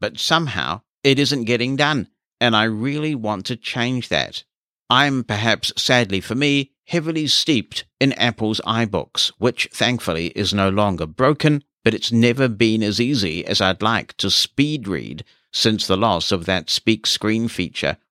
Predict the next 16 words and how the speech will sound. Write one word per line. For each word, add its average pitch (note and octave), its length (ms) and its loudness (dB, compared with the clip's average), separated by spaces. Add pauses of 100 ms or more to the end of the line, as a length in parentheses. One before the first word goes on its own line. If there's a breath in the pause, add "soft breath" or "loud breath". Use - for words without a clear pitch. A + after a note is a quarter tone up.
while G2 280 4
the G2+ 140 0
screen F2+ 400 0
is D#2 160 -4
locked, F2+ 440 -6 (280 loud breath)
at F#2+ 100 -4
least G2+ 300 2 (140)
not F#2 360 -4
very E2+ 300 0
reliably. F2 760 -2 (460 loud breath)
Something F#3 360 0
like G2+ 220 2
VoiceStream G2+ 760 0
would A2+ 200 0
be B2 160 0
ideal A#2 640 0